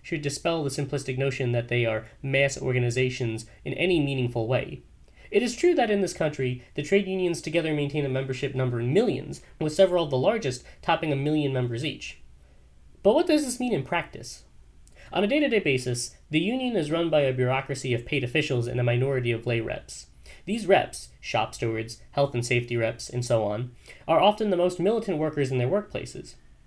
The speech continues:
It's not at all uncommon that less militant workplaces don't even have a rep, or regular members' meetings. When members' meetings are held, and we sometimes encounter opposition from the bureaucracy to doing even this,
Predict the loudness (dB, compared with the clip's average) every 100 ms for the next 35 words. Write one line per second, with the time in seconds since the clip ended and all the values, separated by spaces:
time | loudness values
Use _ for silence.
0 | -20 -20 -20 -20 -10 0 2 4 2 4
1 | 6 6 4 2 4 4 2 4 2 2
2 | 2 2 0 -2 -4 -2 -2 -2 -2 -2
3 | 0 -2 0 0 0 -2 -6 -12 -20 -4
4 | -2 2 2 4 2 4 2 2 -2 -2
5 | -6 -6 -8 -8 -10 -14 -20 -20 -20 -18
6 | 0 2 2 0 -2 -2 -2 0 0 0
7 | 0 -2 -4 -14 -4 2 4 4 0 0
8 | 0 2 2 2 0 2 0 0 -2 -2
9 | 0 0 0 -4 -4 -4 -2 -4 -4 -2
10 | -2 -2 -2 -2 0 0 -2 -6 -10